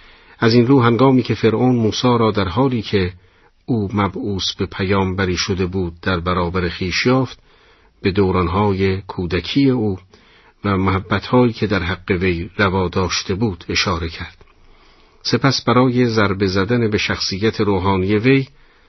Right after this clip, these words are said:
سؤالی را مطرح نمود. منظور او از طرح این سؤال این بود که هرچه می‌تواند حضرت موسی را بدسابقه نشان داده تا از این راه ادعای آن حضرت را مبنی بر رسالت خدشه‌دار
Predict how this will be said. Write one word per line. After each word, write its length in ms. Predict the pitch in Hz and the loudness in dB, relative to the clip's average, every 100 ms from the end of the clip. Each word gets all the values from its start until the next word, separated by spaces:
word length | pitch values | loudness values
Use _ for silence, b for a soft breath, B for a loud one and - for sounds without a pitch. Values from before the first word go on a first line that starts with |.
| b | b
سؤالی 540 | - - 120 127 90 85 | -8 -2 0 2 0 0
را 260 | 87 82 | 0 -2
مطرح 480 | 90 90 80 98 80 | -2 -4 -4 -4 -4
نمود. 300 | 85 78 - - _ _ b b b b b b | -6 -8 -12 -20 _ _ b b b b b b
منظور 360 | 123 127 143 139 | 2 4 4 4
او 200 | 131 135 | 4 2
از 120 | 123 | -2
طرح 240 | - 131 113 | 0 0 2
این 160 | 117 | 2
سؤال 320 | 104 120 123 | 0 2 2
این 160 | 123 120 | 2 2
بود 200 | 110 98 | 0 -2
که 240 | 107 98 92 b b b b | 0 -2 -2 b b b b
هرچه 380 | - 107 98 110 | -6 -4 -2 0
می‌تواند 640 | 107 - 110 113 120 139 - | 0 0 0 2 2 0 -2
حضرت 340 | 110 107 107 117 | -4 -2 -2 0
موسی 320 | 104 - 131 127 | -2 -2 0 0
را 140 | 123 | 0
بدسابقه 760 | 120 98 - - 101 95 98 135 | -2 -4 -4 -2 -2 -2 0 0
نشان 340 | 131 - 107 | 0 0 0
داده 380 | 98 92 90 92 - b b b b | 2 0 0 -4 -8 b b b b
تا 200 | - 87 | -8 -4
از 160 | 82 95 | -2 -2
این 140 | 117 | 0
راه 300 | 107 104 90 - b b b - | 2 0 -2 -8 b b b -4
ادعای 540 | 104 85 104 127 117 | -2 0 2 2 2
آن 160 | 110 95 | 2 0
حضرت 440 | 92 92 95 - | -2 -2 -4 -2
را 180 | 98 87 - b b b b - | -2 -2 -6 b b b b -4
مبنی 360 | 101 92 95 90 | -4 -2 -2 0
بر 140 | 95 | -2
رسالت 760 | 82 87 - 98 90 101 - - | -2 -4 -2 -2 -2 -2 -4 -12
خدشه‌دار 760 | - 95 - - 87 104 85 | -8 -6 -4 -4 -2 -2 -2